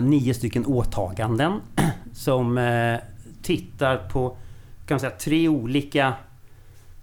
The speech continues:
pelare eller perspektiv. Eh, den, den liksom huvudsakliga, det som jag kallar då liksom på något vis hela, hela ryggraden,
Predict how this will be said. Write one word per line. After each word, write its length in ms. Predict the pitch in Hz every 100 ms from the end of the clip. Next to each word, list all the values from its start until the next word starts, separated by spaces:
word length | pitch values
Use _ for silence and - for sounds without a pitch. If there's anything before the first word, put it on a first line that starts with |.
| -
pelare 580 | - 127 135 127 151 160
eller 160 | 143 123
perspektiv. 680 | 139 127 147 - 151 175 - - -
Eh, 480 | 135 117 110 107 - 92 - - 143 - -
den, 320 | 127 113 107
den 240 | 120 117
liksom 220 | 110 117
huvudsakliga, 1080 | 104 139 110 120 - 139 147 - 147 147 110 - - - -
det 100 | -
som 120 | 110 110
jag 140 | 104
kallar 180 | 110 104
då 100 | 98
liksom 400 | 95 95 95 92 92 - - - - - -
på 80 | 107
något 200 | 92 101
vis 220 | 98 -
hela, 240 | 98 95 92 - - - - - -
hela 220 | 107 110
ryggraden, 1000 | 107 147 123 127 135 143 160 151 113